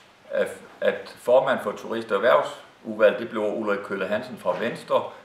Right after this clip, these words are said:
med Stephanie Terndrup som næstformand, Uddannelse, Social og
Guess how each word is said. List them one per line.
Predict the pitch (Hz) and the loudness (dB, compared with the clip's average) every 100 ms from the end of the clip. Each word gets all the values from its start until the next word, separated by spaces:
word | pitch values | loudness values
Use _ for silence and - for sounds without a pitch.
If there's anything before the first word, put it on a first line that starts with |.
| _ | _
med | 101 | -8
Stephanie | 98 - 113 113 101 92 | -8 -6 -6 -4 -8 -10
Terndrup | - 127 127 98 92 | 2 2 2 -4 -6
som | - 90 90 | -6 -6 -2
næstformand, | 127 170 - 147 131 120 117 - - - _ | 0 -2 0 2 2 0 -6 -10 -18 -20 _
Uddannelse, | 131 135 127 104 101 | -10 4 4 4 -6
Social | - 98 - 110 107 | -12 -14 -6 0 0
og | 98 | 0